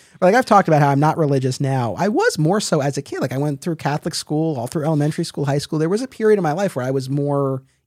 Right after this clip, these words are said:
Speaker 2: into it. And so I probably did view this, not that I would have been like, "This is how,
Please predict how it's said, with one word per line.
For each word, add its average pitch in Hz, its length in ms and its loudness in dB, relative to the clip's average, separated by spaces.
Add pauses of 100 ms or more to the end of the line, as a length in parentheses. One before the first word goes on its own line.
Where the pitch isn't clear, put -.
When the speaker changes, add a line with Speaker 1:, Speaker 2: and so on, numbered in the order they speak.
Speaker 2:
into 254 340 -6
it. - 200 -12 (720)
And 214 120 2
so 262 80 -4
I 240 80 2
probably 440 500 -6
did - 240 -4
view 127 260 -6
this, 113 440 -10 (120)
not 208 220 2
that 165 100 2
I 143 60 4
would 139 140 0
have 123 100 -6
been 120 140 -4
like, 113 180 -16
"This - 180 -6
is 120 80 -10
how, 110 200 -8